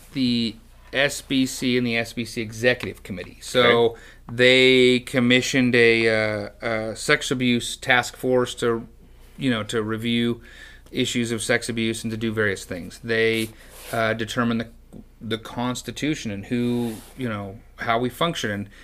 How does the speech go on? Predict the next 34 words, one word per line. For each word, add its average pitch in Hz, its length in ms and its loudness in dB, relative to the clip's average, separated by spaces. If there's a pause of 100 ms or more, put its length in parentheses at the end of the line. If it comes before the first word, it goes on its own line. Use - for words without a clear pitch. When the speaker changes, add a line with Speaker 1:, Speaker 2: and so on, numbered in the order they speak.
(160)
Speaker 1:
and, 107 280 -4
and 113 180 -6
who 160 180 4
is 170 260 6
a, 123 220 6 (540)
a 139 80 -2
messenger, 127 720 4
or 131 60 4
who 165 180 4
is 165 160 4
a 151 60 4
church 139 360 2
that 135 100 -2
can 123 140 -4
send 120 220 0
messengers 117 560 -2
in 117 80 -4
friendly 117 300 -2
cooperation, 107 640 0
or 110 60 -4
who 127 180 2
isn't. 127 220 4
That 117 160 2
was 143 120 0
the 123 60 -6
big 120 240 -4
thing 120 160 -4
this 180 180 -2
time. 76 300 -12 (460)
They 113 340 4
ch-, - 340 -12
they 110 400 -2 (140)
modified 120 680 2
the 117 180 0